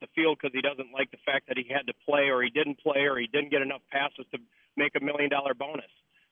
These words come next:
I mean, we just, we, at least we had some gritty players around him that were free, you know, that just came in as rookies, and we built a team around it. But, man, without, without those two quarterbacks, we'd be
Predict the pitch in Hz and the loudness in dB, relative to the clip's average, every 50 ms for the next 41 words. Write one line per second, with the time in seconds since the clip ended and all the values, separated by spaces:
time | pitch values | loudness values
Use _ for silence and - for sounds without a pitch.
0 | _ - 139 139 143 139 135 143 165 175 160 175 - - - 156 147 143 - - | _ -2 0 0 2 0 2 0 0 0 0 -2 -4 -6 -6 -4 -4 -2 -2 -2
1 | 143 143 147 170 170 - - 170 170 165 156 - - 139 117 131 147 151 143 135 | -2 0 0 0 0 0 2 2 2 2 0 -4 -12 -8 0 2 2 4 4 2
2 | 123 - - 147 147 143 143 143 139 131 - - - - - - - - 135 127 | -2 -4 -2 0 2 4 4 4 2 0 -4 -10 -14 -16 -16 -14 -4 -2 0 2
3 | 135 147 151 156 156 156 156 151 147 147 147 - _ - 139 139 123 123 117 - | 4 4 4 4 4 2 2 2 2 0 -2 -4 _ -2 -2 0 0 -4 -4 -4
4 | - 160 151 151 - - 143 139 135 135 123 131 127 123 135 127 - - 160 156 | -2 -2 -2 -2 -2 -2 -2 0 0 0 2 0 0 0 -2 -6 -4 -2 0 0
5 | 143 139 143 143 139 139 139 135 - - 127 113 113 120 147 156 - - 160 147 | 2 2 2 2 2 0 -2 -4 -4 -4 -4 -4 0 2 2 2 2 0 -2 -2
6 | 147 - _ _ _ - - - - _ - 131 131 143 143 - 165 160 156 - | -2 -4 _ _ _ -20 -20 -20 -14 _ -2 0 2 2 4 4 4 4 4 2
7 | - - - - 175 185 170 143 131 131 117 113 120 - - 139 127 123 - - | -4 -6 -4 -2 0 2 2 0 0 0 -2 -4 -4 -2 0 0 0 0 0 -2
8 | 143 143 147 147 139 143 147 147 151 156 - _ 147 147 151 143 151 156 - - | -2 -2 0 0 0 2 2 2 2 0 -4 _ -2 0 2 2 2 2 2 0
9 | 160 - - 165 156 - - 160 156 160 156 160 160 156 156 - - - - 143 | -2 -2 -2 -4 -2 2 4 4 4 4 2 2 0 0 -2 -4 -8 -6 -2 -2
10 | 139 135 139 143 139 135 131 | -2 0 0 0 0 0 0